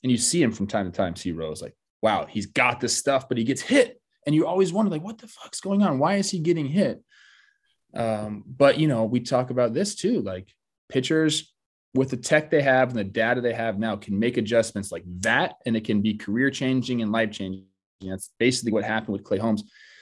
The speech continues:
Started really to just to trust his sinker, and he's, like, one of those dudes that relies on the seam shifted wake, and we can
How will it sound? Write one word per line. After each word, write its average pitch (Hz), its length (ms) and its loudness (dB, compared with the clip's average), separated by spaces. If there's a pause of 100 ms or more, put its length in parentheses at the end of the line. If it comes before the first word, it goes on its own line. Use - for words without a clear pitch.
(340)
Started 147 240 6
really 139 200 4
to 123 60 -2
just 113 200 -2
to 92 80 -8
trust 131 300 2
his 117 200 -2
sinker, 143 380 0
and 127 80 -2
he's, 110 160 -4
like, 104 280 -2 (440)
one 123 160 0
of 127 60 2
those 123 200 4
dudes 131 240 2
that 113 120 -2
relies 113 380 2
on 117 140 0
the 98 180 -2
seam 127 300 -2
shifted 104 500 -8
wake, 143 380 2
and 92 100 -4
we 107 100 -2
can 98 280 -6